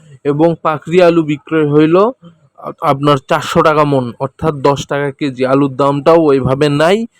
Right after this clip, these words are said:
আপনারা সবাই জানেন, তারপরেও একটু জানায় দিলাম। আর কে কোথা থেকে দেখছেন, অবশ্যই কমেন্টে জানাবেন এবং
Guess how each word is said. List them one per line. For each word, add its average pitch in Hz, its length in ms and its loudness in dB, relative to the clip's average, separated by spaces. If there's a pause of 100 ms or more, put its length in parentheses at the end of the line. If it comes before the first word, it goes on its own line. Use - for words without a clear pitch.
(200)
আপনারা 147 360 2
সবাই 156 480 2
জানেন, 165 340 0 (440)
তারপরেও 147 440 2
একটু 156 280 -2
জানায় 147 440 2
দিলাম। 151 360 0 (540)
আর 135 220 0 (120)
কে 196 160 2
কোথা 180 260 2
থেকে 180 220 2
দেখছেন, 160 420 -2
অবশ্যই 151 440 0
কমেন্টে 151 480 -2
জানাবেন 147 460 0
এবং 143 220 -2